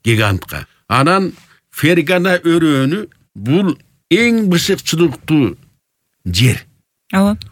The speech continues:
Speaker 1: Орусчасында илгери айтчы, Ферганская долина,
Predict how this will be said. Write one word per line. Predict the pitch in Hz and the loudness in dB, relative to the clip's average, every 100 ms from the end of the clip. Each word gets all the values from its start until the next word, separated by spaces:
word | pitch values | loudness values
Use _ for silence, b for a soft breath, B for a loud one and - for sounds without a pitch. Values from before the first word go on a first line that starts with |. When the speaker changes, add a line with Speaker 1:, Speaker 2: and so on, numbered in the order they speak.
| - | -6
Speaker 1:
Орусчасында | 117 143 143 - 170 147 165 156 170 | 0 2 2 0 -2 0 0 2 0
илгери | 147 151 | 0 0
айтчы, | 156 156 131 - 101 101 B - | 0 -2 -2 -4 -6 -8 B -2
Ферганская | 135 123 107 185 156 - 151 | 0 2 2 0 0 -2 -2
долина, | 135 131 135 147 185 180 | 0 2 2 2 0 0